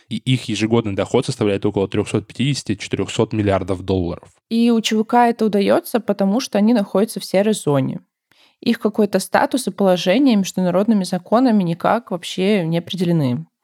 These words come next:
Speaker 2: Потому что большинство Ч В К считаются вообще гражданскими организациями, которые предоставляют какие-то услуги.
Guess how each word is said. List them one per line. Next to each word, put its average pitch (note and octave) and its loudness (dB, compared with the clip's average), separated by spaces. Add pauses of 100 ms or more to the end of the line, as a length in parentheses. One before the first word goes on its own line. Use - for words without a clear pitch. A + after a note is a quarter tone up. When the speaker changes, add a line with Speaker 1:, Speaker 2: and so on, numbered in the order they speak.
(420)
Speaker 2:
Потому A3 2
что G#3 -4
большинство G#3 0
Ч G#3 -4
В E3+ 0
К G#3+ 2
считаются A#3+ 0
вообще E3+ -2
гражданскими F3 0
организациями, F#3+ 2
которые F#3+ 0
предоставляют E3+ 0
какие-то G#3+ -2
услуги. D3 -4